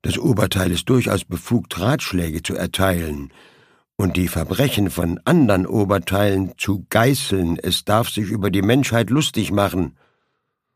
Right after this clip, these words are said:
Und wenn andere den Naseninhalt hochziehen, darf es lachen. Soweit das. Aber dünner Keil,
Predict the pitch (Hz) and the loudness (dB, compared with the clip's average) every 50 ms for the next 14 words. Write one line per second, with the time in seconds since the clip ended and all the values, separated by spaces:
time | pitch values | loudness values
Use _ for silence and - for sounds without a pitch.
0 | _ _ _ _ - 80 73 76 85 80 - - 92 95 92 95 85 82 85 82 | _ _ _ _ -6 -6 -2 -2 -2 -2 0 0 0 0 0 0 0 2 2 4
1 | 82 82 82 98 110 87 87 101 - - 123 107 92 85 92 95 85 78 98 104 | 4 4 4 2 2 2 0 -2 0 2 2 2 2 2 0 -2 0 0 0 0
2 | 98 - - - - 120 123 110 90 - _ _ _ _ _ _ _ _ _ - | -2 -2 -6 -2 2 2 2 2 0 -2 _ _ _ _ _ _ _ _ _ -6
3 | - - - - - - - - - - 65 67 - - 85 - - _ _ _ | -6 -4 -4 -4 -6 -6 -6 -4 -4 -4 -4 -4 -6 -8 -10 -12 -12 _ _ _
4 | _ _ _ _ _ _ _ _ _ _ _ _ _ _ _ _ _ _ _ _ | _ _ _ _ _ _ _ _ _ _ _ _ _ _ _ _ _ _ _ _
5 | _ _ _ _ _ _ _ _ - - 135 139 139 160 147 - - - 65 - | _ _ _ _ _ _ _ _ -2 2 4 4 6 4 2 2 0 -2 -2 -2
6 | - - - _ _ _ _ _ _ _ _ _ _ _ _ _ _ _ _ - | -4 -6 -10 _ _ _ _ _ _ _ _ _ _ _ _ _ _ _ _ 0
7 | - 123 131 127 107 87 85 78 - 87 - _ _ _ _ _ _ _ _ _ | 2 4 4 6 4 2 0 -4 -6 -10 -16 _ _ _ _ _ _ _ _ _
8 | _ _ _ _ _ _ - 78 76 123 131 143 143 101 85 85 - - - - | _ _ _ _ _ _ -10 -2 2 4 6 6 6 4 4 2 -4 -4 -4 -2
9 | 82 90 92 98 107 120 135 175 180 143 101 | 0 2 2 2 4 2 2 0 0 -4 -8